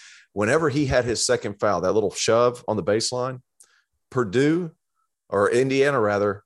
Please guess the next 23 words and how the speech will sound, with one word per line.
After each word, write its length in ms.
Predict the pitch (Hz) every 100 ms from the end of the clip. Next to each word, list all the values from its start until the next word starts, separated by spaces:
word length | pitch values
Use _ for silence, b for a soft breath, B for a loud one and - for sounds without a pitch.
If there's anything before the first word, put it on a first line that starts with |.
| -
Indiana 340 | 127 143 135
went 180 | 120 113
on 80 | 98
a 40 |
sixteen 600 | - - 113 - 127 123
to 60 | 110
two 200 | - 107
run 260 | 92 78 -
right 180 | 104 123
away 240 | 120 127 - _ _ _ _ _
because 580 | 101 120 131 107 92 -
his 260 | 101 143 135
ability 420 | 113 123 123 120
to 80 | -
control 420 | 107 90 117 113
the 80 | 107
ball 220 | 107 107
and 80 | 101
control 260 | - 110 107
the 80 |
tempo 400 | 85 123 107 95
on 160 | 104 107
offense 720 | 110 147 - 87 87 -